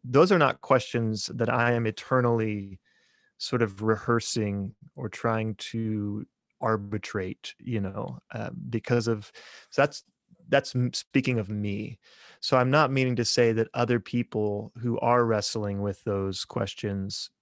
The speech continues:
can't wrestle with them or can't wrestle with them publicly. I'm simply saying that my goal is, is not to sort of continually be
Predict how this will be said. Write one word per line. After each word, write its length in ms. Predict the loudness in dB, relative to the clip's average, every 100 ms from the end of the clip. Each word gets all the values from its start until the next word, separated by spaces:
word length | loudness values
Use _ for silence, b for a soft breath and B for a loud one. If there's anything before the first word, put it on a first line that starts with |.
| _
can't 520 | -16 -8 -6 -6 -6
wrestle 400 | -6 -6 -4 -6
with 260 | -6 -8 -8
them 300 | -8 -6 -6
or 100 | -8
can't 340 | -6 -4 -4
wrestle 380 | -2 -4 -2 -4
with 240 | -6 -8 -8
them 300 | -8 -8 -12 b b b b -2
publicly. 720 | 0 2 -2 -2 -4 -2 -4 -10 _ b b b b
I'm 100 | 0
simply 300 | 2 4 4
saying 380 | 4 2 2 2
that 180 | 0 0 -6
my 460 | -2 2 4 4
goal 560 | 4 2 2 0 -4 -8 -6
is, 320 | -4 -2 -4 -10
is 180 | -10 -6
not 460 | -2 0 2 2 -2 -8
to 640 | -8 -4 -2 -2 -4 -6 -12 b b b b b
sort 260 | -6 0 0
of 200 | 0 -4
continually 1200 | -8 -8 -8 -14 -8 -4 0 2 2 2 0 -2
be 580 | -2 -2 0 -2 -6